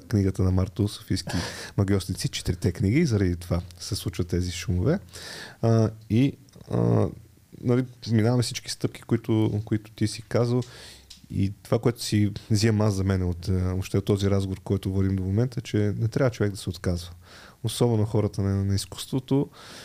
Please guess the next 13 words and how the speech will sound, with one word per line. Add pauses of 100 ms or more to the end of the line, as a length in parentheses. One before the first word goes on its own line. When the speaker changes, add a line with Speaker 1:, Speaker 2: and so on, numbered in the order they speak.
(180)
Speaker 1:
като (200)
ние
засегнахме
дори
темата, (360)
ясно,
че
това
не
се
прави
за
пари.